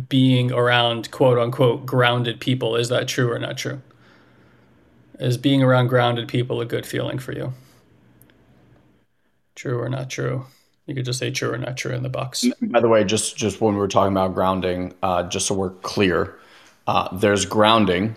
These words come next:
Speaker 2: mats, which I'm standing on right, right now. That's not the grounding that we're talking about, right? There, there's definitely some, some science to that as well.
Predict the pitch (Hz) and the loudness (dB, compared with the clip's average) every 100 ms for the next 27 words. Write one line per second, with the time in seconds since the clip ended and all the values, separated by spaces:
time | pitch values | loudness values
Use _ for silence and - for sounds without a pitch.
0 | - 101 95 87 - - - - _ - | -6 2 2 2 0 -6 -6 -10 _ -6
1 | 95 92 92 87 - 98 90 85 80 78 | -4 -2 -2 -4 -4 -4 -2 -4 -4 -4
2 | 73 - - 92 80 78 90 - _ _ | -6 -8 -6 -4 -4 -4 -6 -8 _ _
3 | _ - 104 110 - 117 104 98 101 90 | _ -6 2 2 2 2 2 2 2 2
4 | 98 98 90 92 82 82 85 87 127 - | 2 2 2 2 0 0 2 2 2 -2
5 | _ _ 92 92 95 92 - 90 87 101 | _ _ 0 0 2 0 0 -2 0 0
6 | 90 90 90 - 92 92 - - 90 90 | 0 0 -4 -2 -4 -6 -8 -6 -6 -8
7 | - - 92 90 90 90 85 85 85 82 | -10 -2 0 0 -4 -2 0 2 0 0
8 | 87 113 - _ | 0 -2 -12 _